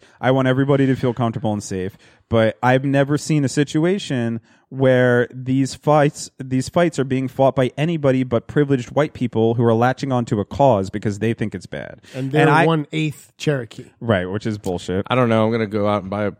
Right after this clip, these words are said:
Speaker 3: shitload of Cleveland Indians gear, though. I'll tell you that.
Speaker 2: Well,
Speaker 1: Yeah.
Speaker 2: here's what. Let me,
Speaker 3: <laughs> I don't, you
Speaker 2: let
Speaker 3: know, I
Speaker 2: Devin
Speaker 3: just
Speaker 2: finish, and then let me finish, and we'll explain why that's a, not a good idea.
Speaker 1: Okay.
Speaker 3: Oh, I'm doing it.
Speaker 2: It's not worth it.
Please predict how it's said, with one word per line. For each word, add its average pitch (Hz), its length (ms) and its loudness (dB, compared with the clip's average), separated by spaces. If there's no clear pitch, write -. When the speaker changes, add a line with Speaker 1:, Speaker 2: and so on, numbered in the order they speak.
Speaker 3:
shitload 110 460 -8
of - 60 -16
Cleveland 101 480 -8
Indians 104 420 -8
gear, 85 220 -16
though. 92 140 -12
I'll 95 60 -14
tell 95 180 -14
you 92 100 -12
that. 104 280 -14
Speaker 2:
Well, 151 160 0
Speaker 1:
Yeah. 156 80 2
Speaker 2:
here's 185 200 2
what. 170 180 0
Let 185 200 2
me, 190 100 2
Speaker 3:
<laughs> 160 580 -8
I 170 80 2
don't, 220 180 0
you 175 80 -10
Speaker 2:
let 196 100 2
Speaker 3:
know, 202 60 -2
I 202 80 2
Speaker 2:
Devin 226 160 2
Speaker 3:
just 214 120 -2
Speaker 2:
finish, 226 260 2
and 196 80 0
then 180 140 2
let 175 140 -2
me 175 120 2
finish, 151 300 -2
and 143 100 -4
we'll 143 100 0
explain 143 300 -4
why 135 160 -4
that's 127 220 -8
a, 131 60 -4
not 117 240 -6
a 113 60 -10
good 113 140 -10
idea. 104 320 -18
Speaker 1:
Okay. 107 320 0
Speaker 3:
Oh, 160 100 0
I'm 175 120 -4
doing 180 240 -4
it. 82 100 -16
Speaker 2:
It's 143 160 -2
not 165 180 2
worth 202 240 2
it. 131 140 -6